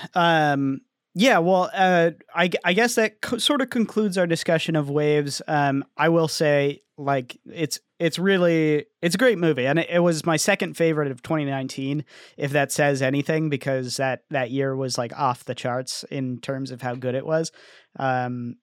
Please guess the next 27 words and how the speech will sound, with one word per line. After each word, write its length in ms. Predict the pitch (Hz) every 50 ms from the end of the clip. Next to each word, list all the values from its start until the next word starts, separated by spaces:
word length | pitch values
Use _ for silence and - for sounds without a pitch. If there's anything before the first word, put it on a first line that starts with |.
| _
so, 340 | - - - 131 117 113 113 - -
you 100 | 147 127
know, 80 | 117
you 140 | 117 135 143
got 160 | 139 139 127 -
The 120 | 139 131
Irishman, 520 | 147 170 175 175 156 - - 170 160 160
you 120 | 156 147 131
got 160 | 135 127 127
Waves, 420 | 139 143 143 143 143 139 135 127
you 100 | 139 131 127
got, 200 | 135 127 123 123 - _ -
uh, 220 | 143 131 127 120
Parasite, 680 | 120 - 160 156 147 143 - - 147 143 139 139 - -
you 120 | 151 143
got, 180 | 131 131 127 123 _ _ _ _ -
uh, 160 | 175 151 135
Once 200 | 135 151 151 143
Upon 180 | - - 143 135
a 40 | 131
Time 200 | - 135 131 131
in 60 | 123
Hollywood, 560 | 123 156 170 170 165 165 160 160 151 151 147 - - - - - - - _
Ford 280 | - - 185 185 180 165
v 140 | 151 160 165
Ferrari. 680 | - 165 156 151 151 147 147 147 147 143 143 143 139 - _ - - _ _ -
Um, 580 | - 147 143 139 135 135 135 131 127 131 131 123